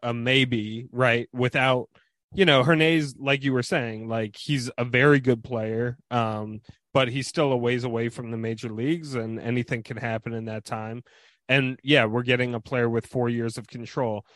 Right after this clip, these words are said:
What's really surprising to me about it the most is that it really seems like the A's, even if they wanted to trade Cole,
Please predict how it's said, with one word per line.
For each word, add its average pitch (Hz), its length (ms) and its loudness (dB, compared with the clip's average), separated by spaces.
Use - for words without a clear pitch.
What's 185 300 6
really 170 420 4
surprising 160 560 0
to 160 100 -10
me 139 120 0
about 131 260 2
it 123 100 -2
the 123 80 -6
most 131 400 -2
is 117 140 -8
that 120 180 -4
it 123 140 -4
really 127 300 0
seems 120 420 -6
like 113 260 -6
the - 80 -8
A's, 120 560 0
even 165 240 6
if 135 100 6
they 131 140 4
wanted 135 440 2
to 160 80 -2
trade 156 380 -2
Cole, 165 400 0